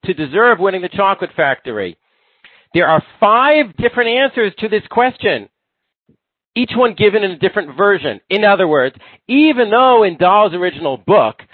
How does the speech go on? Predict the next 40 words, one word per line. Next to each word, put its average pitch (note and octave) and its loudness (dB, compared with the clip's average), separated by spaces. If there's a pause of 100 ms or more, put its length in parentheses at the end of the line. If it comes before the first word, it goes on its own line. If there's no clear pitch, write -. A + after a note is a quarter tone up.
(140)
what - -4
does F#3+ -4
Charlie F3 0
do? F#3+ 0 (360)
Nothing. G#3+ -2 (460)
He's F3+ -4
the G#3 0
only D3+ 0
one F#3+ 0
who's A3+ -6
left E3 -2
after C3+ -6
the C3+ -4 (100)
other C3+ -4
kids D3+ -6
misbehave, B2+ -8
or C3+ -6
if - -8
you B2 -10
want B2 -4
to - -16
put D3 -4
in A#2+ -12
Jewish B2+ -8
terms, C3 -6 (420)
Sur F3 -2
Meirah. C3+ 0 (120)
He D3+ -4
hasn't E3 -2
done E3+ 0
anything D3 -6 (540)
right, C#3 -2
but G#3+ 0
he G#3 0
hasn't C#4 0
done C#4 4
anything D4+ 0
wrong, D4+ 4
and C4 -2
that's C#4+ -2